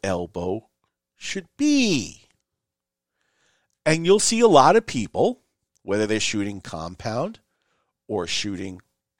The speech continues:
recurve, fingers or release, have that sucker jacked up so high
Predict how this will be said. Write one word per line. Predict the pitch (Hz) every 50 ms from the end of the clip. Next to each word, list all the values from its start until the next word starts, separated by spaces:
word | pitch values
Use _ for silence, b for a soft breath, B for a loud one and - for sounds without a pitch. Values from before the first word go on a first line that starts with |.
| _ _ _ _
recurve, | 80 95 113 120 - - 127 123 131 180 254 277 - - _ _ _ _ _ _ _ _ _ _ _ _ _ _
fingers | _ _ _ _ _ 120 120 135 143 143 165 175 175 175 175 165 - - _
or | - - - 170 202
release, | 214 254 269 285 311 330 285 247 240 214 - - - - - _ _ _ _ _ _ _ _ _
have | _ - 180 226 254 262 233
that | 240 233 226
sucker | - - - 190 165 - 175 156
jacked | 131 - 147 139 139 - -
up | 120 120 -
so | - - 254 277 156
high | - 208 180 139 123 120 113 110 110 110